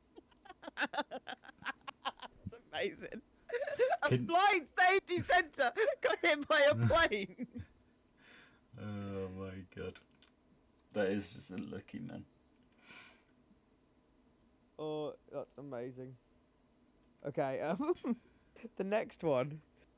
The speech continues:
Speaker 1: Uh, <laughs> well, if you do not think that death is inevitable, wait till you hear this one. In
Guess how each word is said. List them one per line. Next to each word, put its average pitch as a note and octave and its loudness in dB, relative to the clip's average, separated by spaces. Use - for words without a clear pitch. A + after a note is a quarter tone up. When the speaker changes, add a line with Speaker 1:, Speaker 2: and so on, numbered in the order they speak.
Speaker 1:
Uh, E3 2
<laughs> - -14
well, F#3+ 4
if A3 -4
you E4 6
do D4 -2
not C#4+ -2
think F#3+ 0
that D#3+ -8
death F#3+ 0
is E3+ -8
inevitable, D#3+ -8
wait F3 -2
till G3 -6
you F3+ -4
hear E3 -4
this C3 -6
one. C3 -4
In G#3+ -4